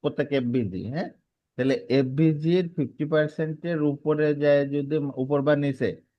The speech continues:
মানে সুইপ করে, সেক্ষেত্রেও, আহ, আহ, প্রবাবিলিটি বাড়ে। এটা হলো পরবর্তীতে, হ্যাঁ? আগে জোন মার্কিং করেন, পরে এখানে কি কাজ সেটা, আহ, বুঝবেন। মনে করে প্রশ্ন করলে বুঝবেন, নাইলে পরে এটা টপিকের মধ্যে নাই কিন্তু, হ্যাঁ?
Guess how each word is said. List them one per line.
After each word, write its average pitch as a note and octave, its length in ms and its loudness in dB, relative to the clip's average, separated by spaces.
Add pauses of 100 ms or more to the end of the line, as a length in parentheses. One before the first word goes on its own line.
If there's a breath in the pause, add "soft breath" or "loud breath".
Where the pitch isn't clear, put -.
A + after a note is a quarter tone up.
(140)
মানে C3 140 0
সুইপ F3 380 4
করে, D#3+ 240 4
সেক্ষেত্রেও, D3+ 640 2 (500)
আহ, B2 240 4 (380)
আহ, A2 160 2
প্রবাবিলিটি C#3+ 640 2 (100)
বাড়ে। G2 300 0 (120)
এটা E3 240 2
হলো F#3+ 180 6
পরবর্তীতে, D#3+ 800 2
হ্যাঁ? E3 220 0
আগে C#3 220 0
জোন E3 200 4
মার্কিং C3 400 0
করেন, F#2+ 300 -4
পরে C#3+ 280 2
এখানে C#3 340 -2
কি C#3+ 220 -6
কাজ E3 280 0
সেটা, C3 280 0 (540)
আহ, A#2+ 220 -2
বুঝবেন। B2 420 2 (120)
মনে C3+ 300 2
করে D3 240 0
প্রশ্ন C#3 380 -4
করলে E3+ 280 4
বুঝবেন, D#3 420 2
নাইলে D3 280 2
পরে D3 220 2
এটা C3 240 -2
টপিকের C3 440 -2
মধ্যে B2+ 260 -2
নাই G2+ 220 -2
কিন্তু, E2+ 360 -12
হ্যাঁ? E3+ 180 -8